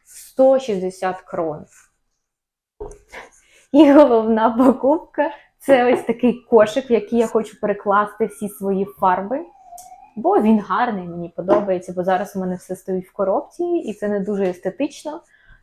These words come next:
І кошик коштує п'ятдесят крон. І він низенький. Я поставлю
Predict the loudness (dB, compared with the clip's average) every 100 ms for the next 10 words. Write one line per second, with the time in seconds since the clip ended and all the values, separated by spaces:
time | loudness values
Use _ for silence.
0 | _ _ _ -2 -2 -6 _ 2 2 2
1 | -4 -2 0 0 -2 -8 -6 -8 2 0
2 | 0 -8 -8 -8 -12 _ _ _ _ _
3 | _ -2 2 4 4 2 0 0 -2 -4
4 | -4 -6 -10 -18 _ _ -2 0 0 0
5 | -2 -4 -8 -2 -2 0